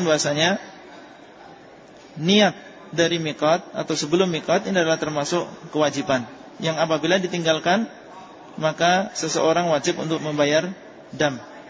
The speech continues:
Kemudian wa-, kewajiban yang kedua, ya, kewajiban yang kedua adalah bertahallul.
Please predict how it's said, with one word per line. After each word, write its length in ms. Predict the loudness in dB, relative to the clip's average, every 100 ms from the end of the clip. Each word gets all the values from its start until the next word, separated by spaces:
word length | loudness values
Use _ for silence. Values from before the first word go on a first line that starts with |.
| -20 -20 -20 -20 -20 -18 -18 -20 -20 -14 -4
Kemudian 320 | 2 4 4
wa-, 160 | 2 0
kewajiban 480 | 2 2 4 2 2
yang 160 | 2
kedua, 560 | 0 2 4 4 2 -2 -6 -12 -16 -16 -18 -18 -20 -20 -20 -10
ya, 160 | -2 -2
kewajiban 480 | 0 0 2 2 2
yang 80 |
kedua 400 | -2 2 4 4
adalah 240 | 4 4 2
bertahallul. 800 | 0 0 0 0 2 4 2